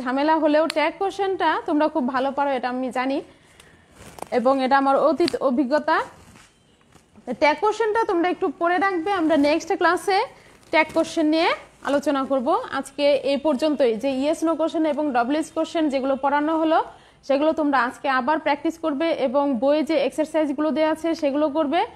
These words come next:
সাথে সাথে যে board কোশ্চেনগুলো দেয়া আছে সেখান থেকেও তোমরা solve করে ফেলবে board কোশ্চেনগুলো, তাহলে দেখবে যে সহজ হয়ে যাবে। এবং চেষ্টা করবে এই tag কোশ্চেনের যে চ্যাপ্টারটা সেটা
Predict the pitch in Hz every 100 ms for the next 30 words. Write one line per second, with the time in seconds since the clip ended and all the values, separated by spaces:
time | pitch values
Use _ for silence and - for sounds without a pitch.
0 | - - - - 294 302 359 370 370 339
1 | 277 214 240 285 - 339 349 - 392 349
2 | 311 254 240 233 330 453 - 311 330 302
3 | 285 277 269 240 349 - - _ _ -
4 | 269 359 - 240 247 233 196 - - -
5 | - 262 269 254 254 254 240 208 - -
6 | _ - 294 320 311 320 277 262 294 302
7 | 302 269 320 302 302 403 - _ _ -
8 | 262 262 320 330 320 - _ _ _ _
9 | _ _ _ _ _ 214 330 392 370 381
10 | 415 554 554 - - 277 294 285 285 359
11 | 349 381 381 294 311 302 269 320 311 381
12 | 539 - 294